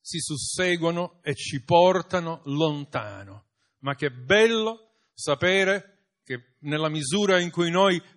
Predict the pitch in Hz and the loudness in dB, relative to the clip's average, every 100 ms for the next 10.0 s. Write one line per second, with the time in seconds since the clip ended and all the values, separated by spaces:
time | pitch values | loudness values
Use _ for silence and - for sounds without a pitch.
0 | _ - 214 185 156 220 233 165 117 113 | _ 0 2 2 0 2 4 4 0 -6
1 | 101 - _ _ _ _ - 131 131 117 | -12 -18 _ _ _ _ -12 -6 -4 -4
2 | 123 160 160 156 175 175 _ _ _ _ | -2 -4 -6 -8 -8 -8 _ _ _ _
3 | - 120 - 143 139 131 127 143 131 117 | -12 -10 -4 -4 -4 -6 -6 -6 -6 -10
4 | 110 175 208 143 120 - 104 101 - - | -4 0 0 -2 -8 -10 -10 -14 -12 -12
5 | - 135 123 120 113 127 175 185 156 135 | -6 -6 -4 -6 -6 -4 -4 -4 -6 -6
6 | - 123 113 123 127 127 - - _ - | -6 -8 -6 -8 -6 -6 -8 -20 _ -10
7 | 117 - 131 120 - 123 175 160 139 135 | -10 -2 0 0 -6 -2 0 2 2 2
8 | 127 123 123 127 120 117 120 117 147 139 | 0 0 0 2 0 -2 -6 -6 -4 -4
9 | 131 - 131 123 143 131 131 113 104 104 | -6 -10 -10 -10 -12 -14 -12 -10 -12 -16